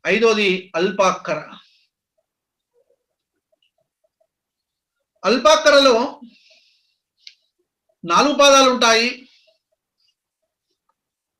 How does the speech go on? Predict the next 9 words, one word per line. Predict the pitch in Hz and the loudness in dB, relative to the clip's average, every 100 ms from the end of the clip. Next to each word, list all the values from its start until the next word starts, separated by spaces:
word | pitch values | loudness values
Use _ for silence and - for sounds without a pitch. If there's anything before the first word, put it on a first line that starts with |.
| _ _ _ _ _ _ _ _ - | _ _ _ _ _ _ _ _ -10
రెండు | 190 254 269 | -4 -2 -2
ఇంద్రగణాలు, | 262 285 277 269 247 277 269 - _ _ _ _ _ _ _ _ _ _ _ _ 311 311 320 320 320 640 320 640 _ 640 _ 622 _ 622 _ _ _ _ _ _ _ _ _ 180 | 0 0 2 2 2 0 -2 -16 _ _ _ _ _ _ _ _ _ _ _ _ _ _ _ _ _ _ _ _ _ _ _ _ _ _ _ _ _ _ _ _ _ _ _ -8
ఒక | 208 208 | -6 -6
చంద్రగణం. | 190 214 190 - - _ _ _ _ _ _ _ _ _ 480 _ _ _ _ _ _ _ _ _ - | -4 -4 -4 -6 -14 _ _ _ _ _ _ _ _ _ _ _ _ _ _ _ _ _ _ _ -8
ఆ, | 180 190 - 185 | -2 -2 -4 -6
రెండు | 226 240 | -4 -2
ఇంద్ర, | 233 269 | 0 2
ఒక | 262 269 254 214 | 4 4 0 -4
చంద్ర. | 196 185 - | -4 -6 -6